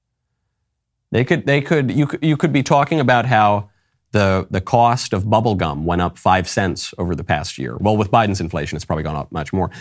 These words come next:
But you could say, you know, "The price of bubble gum has gone up five cents last year, and this is especially a big problem for marginalized communities and people of color." Climate change is a problem for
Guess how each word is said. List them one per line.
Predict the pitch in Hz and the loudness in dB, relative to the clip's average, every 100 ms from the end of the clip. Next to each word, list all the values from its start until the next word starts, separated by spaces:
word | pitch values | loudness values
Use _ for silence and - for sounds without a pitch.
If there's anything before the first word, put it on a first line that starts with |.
| - | -2
But | |
you | 151 | 0
could | 139 | 2
say, | 127 | 2
you | 117 | 2
know, | 98 | 0
"The | 85 | -2
price | - 147 127 | 0 0 2
of | |
bubble | 104 104 | 2 2
gum | 95 87 82 - | 2 0 -2 -2
has | 98 | -4
gone | 90 90 | 0 0
up | 87 - | 0 -4
five | - - - 92 87 - | -12 -10 0 2 2 -4
cents | - 107 92 | -6 -4 -2
last | 78 78 87 | -4 -6 -2
year, | |
and | 90 | -2
this | 104 | -2
is | 101 | -4
especially | 90 - 104 101 87 | -6 -6 -4 -4 -4
a | |
big | 82 80 | -4 -4
problem | 80 80 - - | -4 -6 -12 -10
for | - | -4
marginalized | 95 90 92 82 78 | 0 0 -2 -4 -4
communities | - 78 71 | -6 -4 -4
and | - | -6
people | - 82 67 | -8 -8 -10
of | - | -8
color." | 76 - - - _ _ _ | -8 -8 -10 -20 _ _ _
Climate | 151 131 98 | 2 2 0
change | 95 85 | -2 -2
is | 92 | -4
a | - | -4
problem | 87 82 80 | -2 -2 -4
for | - 78 76 | -6 -6 -8